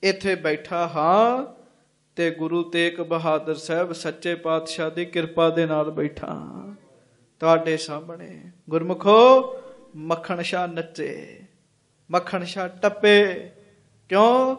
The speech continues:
ਮੱਖਣ ਸ਼ਾਹ ਨੂੰ ਗੁਰੂ ਲੱਭ ਗਿਆ ਜੀ, ਅਸਲੀ ਜੀ। ਔਰ ਉਹਨੇ ਸੰਗਤ ਨੂੰ ਆਖਿਆ,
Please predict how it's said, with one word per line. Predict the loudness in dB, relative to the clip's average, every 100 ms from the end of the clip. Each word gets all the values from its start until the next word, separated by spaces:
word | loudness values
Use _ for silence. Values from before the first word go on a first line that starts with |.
| -8 -20 _ -2
ਮੱਖਣ | -2 -2 -6
ਸ਼ਾਹ | -4 -2 -2
ਨੂੰ | -4
ਗੁਰੂ | -4 -2 0 2
ਲੱਭ | 0 0 -2
ਗਿਆ | 0 0
ਜੀ, | -2 -4
ਅਸਲੀ | -4 -6 -10 -10
ਜੀ। | -10 -12 -12 -14 -16 -20 _ _ _ _ _ _ _ 2
ਔਰ | 4
ਉਹਨੇ | 4 2 -2
ਸੰਗਤ | -2 -6 -6 -6
ਨੂੰ | -8 -4 -2
ਆਖਿਆ, | -4 -6 -12 -12 -14